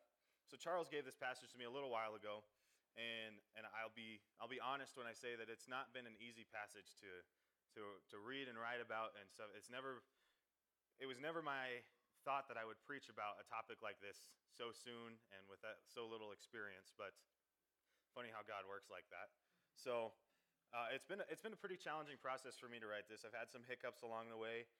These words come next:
and, uh, and I've, I've gone through a couple different outlines. I, I even threw away my first two outlines because I got through them all the way, and reading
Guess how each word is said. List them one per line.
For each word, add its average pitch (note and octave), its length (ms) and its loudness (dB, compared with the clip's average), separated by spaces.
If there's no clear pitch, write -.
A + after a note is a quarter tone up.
and, A2 240 -2
uh, G#2 320 4
and A2 80 -2
I've, G#2 160 -4
I've G#2+ 160 -4
gone A#2 160 0
through A2+ 160 -2
a G#2 80 -2
couple C3+ 240 -2
different A2+ 320 -2
outlines. G#2 400 -2
I, F#2+ 160 -2
I A2 80 2
even A2 160 -2
threw C3 240 4
away A#2 400 4
my G#2+ 160 -2
first B2 320 -2
two C3 240 0
outlines G2+ 400 0
because G2 480 -4
I G#2+ 160 -6
got B2+ 240 4
through C#3 160 0
them B2+ 160 0
all A#2+ 160 2
the A#2 80 0
way, A#2+ 320 2
and G#2+ 320 -8
reading B2 240 0